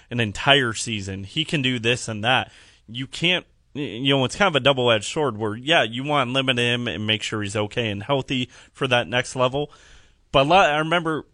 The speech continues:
<clears throat> before, I think it was before spring ball,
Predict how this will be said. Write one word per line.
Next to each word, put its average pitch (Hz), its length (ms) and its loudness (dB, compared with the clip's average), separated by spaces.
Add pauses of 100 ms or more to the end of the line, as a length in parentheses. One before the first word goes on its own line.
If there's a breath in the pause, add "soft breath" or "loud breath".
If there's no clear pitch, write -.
(160)
<clears throat> - 1080 -10
before, 160 840 2
I 120 100 0
think 147 280 -8
it 131 80 -4
was 113 320 0
before 123 640 -4
spring 127 600 -4
ball, 92 320 -6